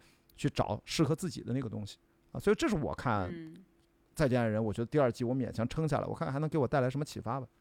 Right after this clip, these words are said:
Speaker 1: 嗯。
Speaker 2: 嗯，我，我还想就是继续问问大家对于就是，嗯，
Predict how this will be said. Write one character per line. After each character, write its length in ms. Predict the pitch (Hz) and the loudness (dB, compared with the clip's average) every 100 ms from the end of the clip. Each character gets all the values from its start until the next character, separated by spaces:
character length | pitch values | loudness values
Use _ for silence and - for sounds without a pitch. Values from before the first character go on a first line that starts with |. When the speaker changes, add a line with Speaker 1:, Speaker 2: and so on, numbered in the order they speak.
| _ | _
Speaker 1:
嗯。 100 | 120 92 _ _ - 180 | -12 -12 _ _ -20 -18
Speaker 2:
嗯， 220 | 165 156 147 - - | -18 -18 -20 -20 -20
我， 240 | - 214 180 | -4 -2 -2
我 120 | 196 | -2
还 300 | 196 220 240 | -2 0 0
想 300 | 359 - 180 147 - - | 2 2 2 0 -12 -12
就 120 | 208 | -12
是 360 | 196 190 180 175 _ - | -6 -4 -4 -8 _ -12
继 140 | 233 | -10
续 160 | 214 196 | -6 -4
问 180 | 208 202 | -2 -2
问 140 | 156 | -2
大 220 | 165 160 | -2 -2
家 540 | 151 170 160 160 156 160 - _ | -4 -2 -2 0 -2 -6 -14 _
对 300 | 208 190 160 | -6 -4 -2
于 400 | 151 139 139 147 | -4 -4 -6 -8
就 220 | 143 180 | -8 -10
是， 540 | 175 - 156 143 131 123 - _ - _ _ - | -10 -10 -10 -8 -10 -14 -18 _ -20 _ _ -14
嗯， 720 | 175 170 160 151 147 143 131 | -10 -8 -6 -8 -8 -8 -10